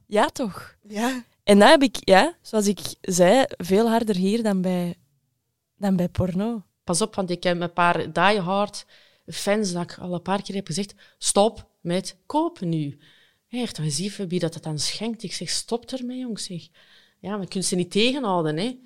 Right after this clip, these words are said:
Speaker 3: Maar dan die boodschap, "Het is schattig wel, hè, omdat ik je zo leuk vind." Ik zeg, "Houd uw geld alsjeblieft bij, echt, hè, want het is echt belachelijk. Het is zo, eh,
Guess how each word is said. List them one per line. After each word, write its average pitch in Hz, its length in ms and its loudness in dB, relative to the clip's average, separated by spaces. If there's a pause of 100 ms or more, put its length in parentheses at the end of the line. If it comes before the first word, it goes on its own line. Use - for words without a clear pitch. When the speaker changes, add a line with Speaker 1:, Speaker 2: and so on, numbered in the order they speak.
(340)
Speaker 3:
Maar 180 140 -8
dan 170 340 -6
die 165 140 -6
boodschap, 202 360 -4
"Het - 120 -12
is - 180 4
schattig 180 360 2
wel, 151 180 -4
hè, 202 140 -4
omdat 208 340 -10
ik - 140 -18
je - 140 -14
zo 165 200 -10
leuk 175 280 -12
vind." - 200 -18 (640)
Ik - 140 -10
zeg, - 280 -8
"Houd 165 240 -14
uw 175 100 -10
geld 170 300 -8
alsjeblieft 147 520 -12
bij, 139 360 -10
echt, 160 320 -10
hè, 175 280 -2
want 160 340 -4 (360)
het - 140 -8
is 180 120 -6
echt 170 140 -6
belachelijk. 156 540 -6
Het 151 120 -8
is 147 180 -10
zo, 190 280 -8
eh, 170 180 -8